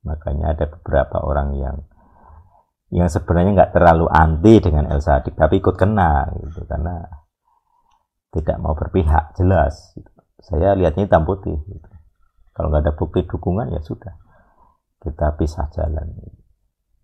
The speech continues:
Dan ya mau nggak mau saya akan di, di,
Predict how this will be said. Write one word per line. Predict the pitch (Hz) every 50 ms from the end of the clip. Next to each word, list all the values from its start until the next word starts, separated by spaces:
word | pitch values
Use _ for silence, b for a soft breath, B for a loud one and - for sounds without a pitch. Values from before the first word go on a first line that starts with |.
| _ _ _ _ _ _ _ _ _ _ _ _ -
Dan | - 80 73 69 69 67 67 65 65 69 73 - - -
ya | - 87 95 98 101 101 104 - - - -
mau | - 104 107 98
nggak | 98 95
mau | 107 135
saya | 147 - 131 135 127
akan | 117 120 120 107 -
di, | 95 90 85 85 87 90 92 92
di, | - - 85